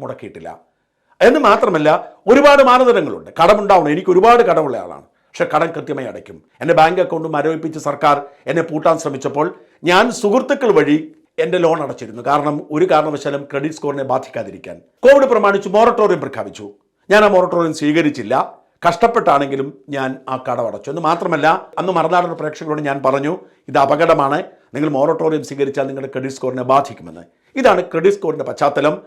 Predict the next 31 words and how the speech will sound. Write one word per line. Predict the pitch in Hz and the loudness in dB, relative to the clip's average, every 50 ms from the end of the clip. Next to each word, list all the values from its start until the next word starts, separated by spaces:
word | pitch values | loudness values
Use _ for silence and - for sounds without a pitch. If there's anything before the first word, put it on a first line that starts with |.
| - _ _ _ - 175 | -20 _ _ _ -4 0
കടം | 180 185 240 233 208 165 | 2 2 2 0 0 0
വാങ്ങുന്നവർ | 156 156 160 160 156 147 147 135 139 139 143 147 - _ - 127 | 0 0 0 -2 -6 -6 -4 -2 -2 -4 -4 -6 -16 _ -10 -6
അവരുടെ | 131 147 143 139 139 139 - | -4 -4 -4 -4 -6 -8 -6
ക്രെഡിറ്റ് | 143 143 165 196 196 - | -4 -2 -2 -2 -2 -4
സ്കോർ | - 131 127 123 143 - - _ _ - | -8 -10 -8 -8 -10 -12 -16 _ _ -14
കൃത്യമായി | 151 139 131 - - 151 127 123 123 - 131 | -14 -14 -10 -6 -4 -4 -4 -4 -8 -10 -12
കൊണ്ടുപോകണം. | 113 101 95 90 90 92 95 92 - _ _ - - | -14 -14 -16 -16 -18 -20 -20 -20 -20 _ _ -2 2
പലർക്കും | 156 165 180 175 208 202 190 | 2 4 4 4 2 0 0
ഒരു | 185 - | 2 2
പരാതിയുണ്ട്, | 160 156 165 170 175 175 165 156 156 160 151 | 2 4 4 4 2 2 0 -2 -2 -2 -2
ഞാൻ | 147 147 151 156 156 - 135 | -2 -2 -2 -4 -6 -4 -2
വലിച്ചു | 139 147 160 156 - 175 151 | -2 -2 -2 -4 -6 -6 -6
നീട്ടുന്നത്. | 139 131 - 135 120 117 113 123 | -6 -6 -6 -8 -8 -8 -8 -8
പക്ഷേ | 135 - 165 147 147 147 - - _ - 131 | -4 -2 0 0 0 -2 -8 -16 _ -6 -2
ഇത്തരം | - 180 170 120 147 | 0 2 2 2 -2
വിഷയങ്ങൾ | 143 - 165 160 160 156 156 156 160 - 139 | -4 -4 -2 -2 0 0 -2 -2 -4 -8 -8
ഇങ്ങനെ | 139 151 156 160 - - | -4 -4 -2 -2 0 0
പറഞ്ഞ് | 139 135 147 143 143 147 147 175 - - _ 131 123 | 0 0 0 -2 -2 -4 -8 -8 -12 -16 _ -6 -4
ബോധ്യപ്പെടുത്താതിരിക്കാൻ | 139 156 156 - 170 - 165 156 151 160 151 143 143 139 - 151 139 135 | -4 -4 -4 -6 -6 -6 -4 -2 -2 -2 -2 -2 -4 -6 -8 -8 -6 -4
നിവൃത്തിയില്ലാത്തത് | 131 156 156 - 175 160 147 151 143 147 147 151 147 | -4 -4 -2 -2 -2 -2 0 -2 -2 -2 -4 -6 -4
കൊണ്ടാണ് | 147 135 135 127 123 104 - - _ _ _ - 156 | -4 -2 -2 -2 -2 -4 -8 -18 _ _ _ -8 -6
ഞാനിത് | 165 160 165 208 220 233 | -2 -2 0 0 2 4
പറയുന്നത്. | 202 196 185 139 - - - - - _ _ _ _ _ _ - 277 | 4 4 4 2 0 -8 -16 -20 -20 _ _ _ _ _ _ -2 0
ഇനി | 302 294 - | 2 4 6
കാര്യത്തിലേക്ക് | 226 214 214 202 208 185 170 151 151 135 117 | 6 6 6 6 4 2 0 -2 -2 -4 -6
കടക്കാം. | 110 113 - 135 143 175 - - _ _ _ _ - | -6 -6 -4 -4 -4 -4 -4 -10 _ _ _ _ 2
കഴിഞ്ഞ | 247 285 302 302 285 | 2 2 4 2 0
കുറേ | 240 214 208 185 | 2 2 2 2
ദിവസമായി | 170 151 - 156 156 170 170 170 | 0 -2 -4 -6 -6 -4 -6 -4
റിപ്പോർട്ടർ | 165 - 233 240 220 180 - | -4 -2 -2 -2 -2 -2 0
ചാനലിൽ | 165 156 156 156 151 156 151 | 0 0 0 0 -2 -4 -6